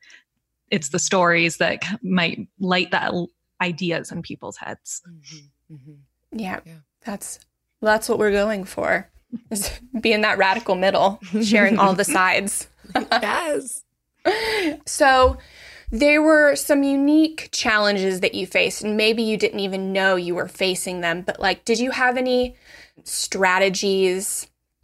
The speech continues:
Speaker 3: to overcome these challenges as you were paying off debt?
Speaker 1: As far as strategies, I made sure that I had a zero-based budget so that I didn't have any waste.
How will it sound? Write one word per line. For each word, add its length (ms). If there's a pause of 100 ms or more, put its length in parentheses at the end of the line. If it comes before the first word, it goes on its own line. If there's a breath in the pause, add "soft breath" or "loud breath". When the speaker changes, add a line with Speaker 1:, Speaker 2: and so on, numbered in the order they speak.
(360)
Speaker 3:
to 540
overcome 960 (120)
these 200
challenges 560
as 300
you 80
were 120
paying 340
off 220
debt? 360 (500)
Speaker 1:
As 140
far 180
as 100
strategies, 920
I 400
made 240
sure 220
that 320
I 120
had 240
a 60
zero-based 600
budget 440 (240)
so 140
that 140
I 80
didn't 280
have 480
any 320
waste. 600